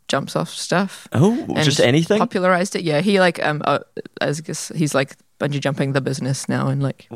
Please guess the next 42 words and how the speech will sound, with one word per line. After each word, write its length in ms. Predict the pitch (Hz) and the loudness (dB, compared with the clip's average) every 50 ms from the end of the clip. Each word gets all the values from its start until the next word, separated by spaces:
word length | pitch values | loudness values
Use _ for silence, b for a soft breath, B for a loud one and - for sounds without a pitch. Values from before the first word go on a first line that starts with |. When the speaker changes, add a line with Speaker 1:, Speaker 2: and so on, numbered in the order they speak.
| - | -2
Speaker 1:
owns 200 | - 139 143 143 | -2 -2 0 0
all 100 | 139 135 | -2 0
the, 140 | 135 135 131 | 0 -2 -2
Speaker 2:
Wow. 60 | - - _ _ - | -4 -10 _ _ -4
Speaker 1:
all 60 | 143 | -2
the 60 | 143 147 | -2 -2
jumping 400 | 147 143 139 151 - 143 143 143 | -2 -2 -4 -4 -4 -2 -2 0
off 300 | 139 143 - - - - | 0 -2 -2 -4 -12 -6
points. 420 | - 139 - - - - - - b b b b b b b b | -4 -2 -2 -2 -4 -8 -12 -14 b b b b b b b b
Speaker 2:
And 220 | - 135 123 139 143 | -2 -2 0 0 0
you, 220 | 180 247 285 - - | 0 2 2 2 2
I 100 | - 170 | 0 -2
know 100 | 185 220 269 | 0 0 0
you 300 | 294 285 226 165 135 - - _ - | 0 0 -2 -4 -8 -16 -18 _ -14
bungee 520 | - - 110 117 - 151 160 175 160 160 | -10 -10 -8 -2 0 0 0 0 -2 -4
jump 220 | 139 - 135 131 131 | -2 0 0 0 0
in 100 | 131 120 | 0 0
a 40 | 107 | 0
video. 640 | 107 120 120 107 95 78 78 85 78 80 80 120 - _ _ b b b b b | 2 2 2 4 4 4 4 4 4 4 2 0 -2 _ _ b b b b b
Speaker 1:
Yeah. 340 | - 185 190 175 156 139 135 | 0 2 4 4 4 2 0
Speaker 2:
Had 220 | 156 120 139 156 151 | 0 2 2 2 4
you 80 | 165 160 | 2 2
been 280 | 139 156 123 135 117 - _ _ | 2 2 2 2 0 -2 _ _
bungee 260 | 135 135 131 127 123 | 0 0 0 -2 -2
jumping 240 | 110 127 110 113 107 | 0 0 0 0 -2
prior 320 | - - 139 127 120 95 | 0 2 2 2 2 0
to 80 | - 65 | -2 -4
that? 320 | - - 60 - - - - _ B B B B B B - | -6 -6 -8 -8 -8 -12 -14 _ B B B B B B -4
Speaker 1:
I 80 | 254 339 | -2 -2
had 200 | 320 359 370 - | -2 -2 0 2
bungee 260 | 269 233 220 196 190 | 2 2 2 0 0
jumped 260 | 180 165 160 - - | -2 -2 -2 -2 -2
when 100 | - 165 151 | 0 2 2
I 80 | 147 | 2
was, 160 | 147 151 - | 0 0 -2
like, 180 | 165 147 - - _ - - | -2 -4 -4 -8 _ -20 -6
thirteen 360 | - 175 165 - - 156 139 | -4 -2 -2 0 0 0 0
or 60 | 143 | 0
something 360 | 156 - - - 135 139 147 | 0 -2 -4 -4 -4 -4 -2
because 300 | 147 143 - - 139 135 - | -2 -2 0 0 -2 0 -2
I 60 | 143 | -2
guess 400 | 143 143 151 - - - - - | -2 -2 -4 -6 -6 -10 -12 -12